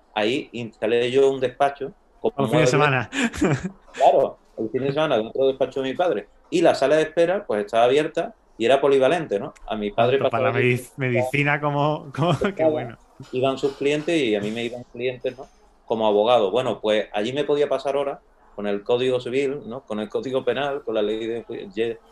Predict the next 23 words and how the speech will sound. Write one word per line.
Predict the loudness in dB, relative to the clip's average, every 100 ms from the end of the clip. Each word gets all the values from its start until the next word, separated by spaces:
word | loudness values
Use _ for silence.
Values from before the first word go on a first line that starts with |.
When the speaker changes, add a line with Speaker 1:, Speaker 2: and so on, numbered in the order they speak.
| -2
Speaker 1:
ley | 0 0
de | -2
enjuiciamiento, | -4 -6 -4 -4 -4 -6 -8 _ _ -14
sin | -10 -2
que | 0
acudiera | 2 4 2
algún | 0 0
cliente, | 0 2 0
pero | 0 2 2 -2 -8 -20 -20 _
mi | -10 0
padre | 4 6 6
lo | 6
había | 4 4
dicho | 2 -4
en | -6
el | -4
pueblo, | -2 -2 0 -2
yo | -2
lo |
había | -2 -2
dicho | -4 -4
a |
amigos | -4 -4 -4